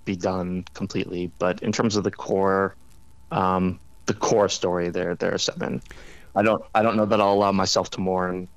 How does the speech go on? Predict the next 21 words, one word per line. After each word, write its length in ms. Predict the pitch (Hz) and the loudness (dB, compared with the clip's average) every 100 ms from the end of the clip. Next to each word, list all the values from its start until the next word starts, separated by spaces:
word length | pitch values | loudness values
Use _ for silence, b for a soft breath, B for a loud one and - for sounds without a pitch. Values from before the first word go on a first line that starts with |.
| - | -8
'cause 160 | - 101 | -4 2
there's 180 | 117 113 | 2 2
so 220 | 147 147 | 2 2
much. 480 | 135 117 - - - - - | 4 2 0 -8 -10 -16 -2
The 60 | 117 | 4
way 140 | 139 | 4
I've 100 | 139 | 4
built 240 | 117 120 92 | 4 2 2
this 220 | 117 - | -2 2
world 320 | 110 104 95 | 2 2 0
out, 480 | 98 101 95 - - - - - - - - | 0 2 4 0 -4 -14 -20 -20 -20 -20 -2
there, 240 | 123 120 117 | 4 4 4
there 200 | - 117 | 4 2
are 40 | |
story 320 | 113 - 135 127 | 2 4 4 6
ideas 460 | 117 107 107 104 | 4 4 4 4
I've 140 | 104 101 | 0 2
had 200 | 107 104 | 2 4
on 220 | 101 98 | 2 2
the 100 | 95 | 0
shelves 760 | - 110 104 101 98 98 101 | 0 2 4 4 4 2 -2